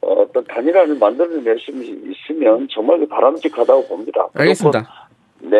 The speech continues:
Speaker 1: 네네.
Speaker 2: 근데 그 이원욱 의원이요, 어, 부가가치세를
Speaker 1: 네.
Speaker 2: 한시적으로 인상하자 이 얘기 있었는데 이거는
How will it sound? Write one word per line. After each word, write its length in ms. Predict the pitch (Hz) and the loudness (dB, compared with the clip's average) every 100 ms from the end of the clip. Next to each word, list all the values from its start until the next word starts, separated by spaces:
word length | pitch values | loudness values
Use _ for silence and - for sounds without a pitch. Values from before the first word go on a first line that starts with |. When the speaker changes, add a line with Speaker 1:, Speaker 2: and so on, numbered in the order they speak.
| - | 4
Speaker 1:
네네. 160 | - - - - - | 0 -4 -8 -10 0
Speaker 2:
근데 240 | 240 285 | 4 4
그 460 | 165 - 233 226 165 | 4 4 6 8 6
이원욱 420 | 156 202 311 330 | 6 6 6 6
의원이요, 720 | 269 226 175 143 175 113 101 131 - | 8 8 6 4 4 2 -2 -8 -8
어, 300 | 160 147 143 | -4 -2 0
부가가치세를 800 | 190 277 302 285 - 262 226 220 | 4 4 4 2 4 6 8 6
Speaker 1:
네. 60 | 208 | 4
Speaker 2:
한시적으로 480 | 262 269 277 254 196 | 2 0 2 4 4
인상하자 560 | 175 247 240 202 131 117 | 6 6 6 4 2 2
이 180 | 196 | 4
얘기 220 | 311 285 254 | 4 4 2
있었는데 560 | 165 214 190 139 147 123 | 2 4 4 4 4 4
이거는 540 | 151 294 320 247 165 | 4 2 2 0 -2